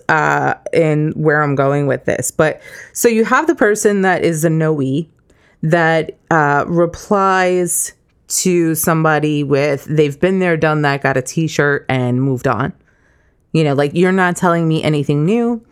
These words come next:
I'm not enlightened." Just like, uh, you were sharing a, a picture from a book that you enjoy very much about, you know,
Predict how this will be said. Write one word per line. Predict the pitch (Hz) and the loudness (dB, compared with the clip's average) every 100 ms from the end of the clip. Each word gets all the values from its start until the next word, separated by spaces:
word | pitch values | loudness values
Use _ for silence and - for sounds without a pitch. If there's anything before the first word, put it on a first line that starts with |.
| _ - - - | _ -20 -10 -4
I'm | 165 160 160 | 0 0 0
not | 151 - | 0 -2
enlightened." | - 151 143 160 214 233 220 - | -2 0 0 -2 -2 -2 -4 -4
Just | 156 - | -2 0
like, | 160 143 151 | 0 0 -2
uh, | 143 135 123 - - | 0 0 -2 -6 -10
you | 156 156 | -4 -2
were | 147 | -2
sharing | - 151 147 139 - | -2 -2 -2 -4 -4
a, | 151 143 - _ _ - | -2 -2 -6 _ _ -6
a | 147 | -6
picture | - 165 160 - 147 | -4 -4 -4 -2 -2
from | 139 147 143 | 0 -2 0
a | |
book | 147 139 | -2 -2
that | - 147 | -4 -4
you | 143 139 | -4 -2
enjoy | 139 135 131 135 | -2 -2 -2 -2
very | 135 131 | -2 -2
much | 127 135 147 | -2 -2 -2
about, | 131 123 - - _ _ _ _ | -2 -2 -4 -10 _ _ _ _
you | 151 | -2
know, | 135 123 | -2 -2